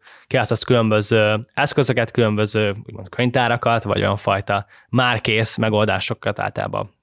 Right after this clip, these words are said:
Python nyelven, vagy R nyelven, amiket te behangolsz arra, hogy olyan fajta adatokat érezzen, használjon, ami neked is van, és arra rátanul, és abban az esetben ki tudod választani, milyen fajta modellt alkalmaz. Egyébként ezek a fekete doboz algoritmusok sokkal pontosabbak,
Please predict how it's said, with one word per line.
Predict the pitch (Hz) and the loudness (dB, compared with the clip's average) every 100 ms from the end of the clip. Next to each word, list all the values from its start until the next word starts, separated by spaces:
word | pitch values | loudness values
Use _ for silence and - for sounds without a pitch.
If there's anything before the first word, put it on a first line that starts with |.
| - | -8
Python | 104 101 98 | -6 -6 -6
nyelven, | 101 98 98 95 _ | -4 -4 -6 -10 _
vagy | 104 104 - - 104 98 | -10 -10 -12 -8 -4 -4
R | 104 | -6
nyelven, | - 101 104 110 - - - - - - | -6 -4 -4 -6 -10 -20 -20 -20 -20 -8
amiket | - 131 123 | -2 0 0
te | 131 120 117 - | 0 2 0 -2
behangolsz | 131 131 123 110 131 | 2 4 4 4 4
arra, | 117 | 4
hogy | 113 | 4
olyan | 127 120 | 4 2
fajta | - 107 113 | 2 2 4
adatokat | 120 113 110 107 - - _ _ _ _ _ _ _ | 2 2 0 -2 -4 -18 _ _ _ _ _ _ _
érezzen, | 127 117 117 113 | -2 0 0 0
használjon, | 107 117 - 113 104 | 2 0 2 2 2
ami | 101 | 0
neked | 110 110 98 | 0 -2 -4
is | - | -2
van, | 120 131 143 - - | 2 2 0 -8 -14
és | 113 - | -10 -8
arra | - 104 | -2 0
rátanul, | 117 151 165 175 | 2 2 4 6
és | 143 - | 4 2
abban | - 117 | 0 2
az | |
esetben | 113 117 | 0 0
ki | 113 | 0
tudod | 113 107 | 2 2
választani, | 95 - 101 | 0 -2 -4
milyen | 98 | -4
fajta | - 104 107 | -4 -4 -4
modellt | 104 107 104 | -4 -2 0
alkalmaz. | 131 135 127 | 0 2 2
Egyébként | 127 139 135 | 2 2 0
ezek | 131 127 | 0 0
a | |
fekete | 160 160 139 | 2 2 2
doboz | 123 117 | 2 2
algoritmusok | 117 120 117 120 120 | 2 2 0 -2 -4
sokkal | 131 113 101 | -4 -2 -4
pontosabbak, | 110 107 107 110 107 117 - | -6 -6 -6 -6 -2 -4 -6